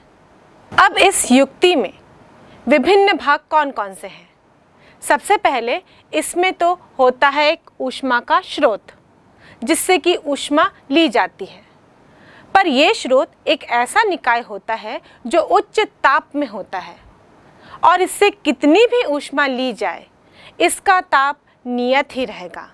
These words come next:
ऊष्मा स्रोत के ताप को हम नियत टी वन मानते हैं और ये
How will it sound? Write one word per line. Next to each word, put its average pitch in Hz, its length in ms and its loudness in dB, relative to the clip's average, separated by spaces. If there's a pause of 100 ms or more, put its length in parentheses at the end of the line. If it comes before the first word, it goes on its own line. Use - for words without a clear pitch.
(140)
ऊष्मा 403 420 4
स्रोत 262 440 0
के 220 260 -4 (920)
ताप 349 340 0
को 247 200 2 (300)
हम 294 120 2
नियत 277 520 0 (640)
टी 427 160 4
वन 214 280 -4 (260)
मानते 254 400 -2
हैं 339 180 -8 (1160)
और 359 340 2 (300)
ये 349 560 2